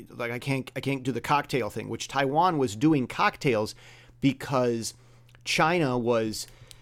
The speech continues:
strong-arming and buying up, uh, the, the, the, the various vaccines to keep them out of Taiwan. Yes, China was doing that.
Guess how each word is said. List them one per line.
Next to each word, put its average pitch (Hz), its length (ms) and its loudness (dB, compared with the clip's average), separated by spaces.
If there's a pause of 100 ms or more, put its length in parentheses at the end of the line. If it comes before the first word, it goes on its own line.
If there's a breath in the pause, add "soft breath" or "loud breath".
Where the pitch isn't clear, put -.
strong-arming 127 840 2
and 117 300 -6
buying 123 500 0
up, 123 300 -2 (520)
uh, 131 300 0
the, 127 160 -2
the, 120 220 -4 (100)
the, 139 120 -4
the 123 140 -8
various 127 400 2
vaccines 120 460 -4
to 123 80 -8
keep 131 320 -2
them 117 160 -2
out 113 240 -2
of - 220 -10
Taiwan. 117 640 0 (300)
Yes, 123 280 -2
China 117 240 -4
was 107 120 -6
doing 123 240 0
that. 90 160 -12